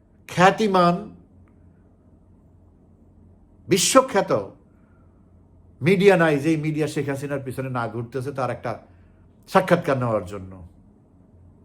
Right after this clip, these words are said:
এই প্রসঙ্গে আমি একটা গল্প মনে পড়লো, অনেক আগে শুনেছি, তিরিশ চল্লিশ বছর আগে শুনেছি।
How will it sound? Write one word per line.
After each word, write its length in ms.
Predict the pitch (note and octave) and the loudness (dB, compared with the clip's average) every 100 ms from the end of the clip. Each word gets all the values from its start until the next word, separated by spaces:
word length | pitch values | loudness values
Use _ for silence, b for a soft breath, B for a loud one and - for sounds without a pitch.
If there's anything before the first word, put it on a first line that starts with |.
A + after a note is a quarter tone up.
| - _ _ - - - - - - _ - _ - - - - _ _ - - _ - - - E3 | -20 _ _ -20 -20 -20 -20 -20 -20 _ -20 _ -20 -20 -20 -20 _ _ -20 -20 _ -20 -20 -6 -2
এই 80 | |
প্রসঙ্গে 400 | E3+ F3+ F3+ E3+ | -2 -2 -2 0
আমি 180 | D#3+ D#3 | 0 0
একটা 320 | D3 D3 C3 - b b b b - | -4 -4 -6 -10 b b b b -2
গল্প 200 | C3+ D3+ | 2 4
মনে 360 | C#3 B2+ A#2 G#2+ | 2 -2 -2 -4
পড়লো, 300 | G#2+ G2+ A2 | -4 -4 -4
অনেক 240 | G#2 C#3+ F3 - - | -4 -4 -4 -10 -8
আগে 240 | A#2 A#2 A#2 | -6 -4 -6
শুনেছি, 420 | A#2 A2 G#2 G2+ - | -8 -10 -10 -14 -12
তিরিশ 220 | A#2 F#2+ | -12 -8
চল্লিশ 280 | A2+ G2+ G2 | -8 -8 -12
বছর 240 | F#2+ G#2+ | -10 -8
আগে 220 | G2 F#2+ | -10 -12
শুনেছি। 480 | F#2 G2+ G2+ - G2+ | -16 -18 -20 -20 -20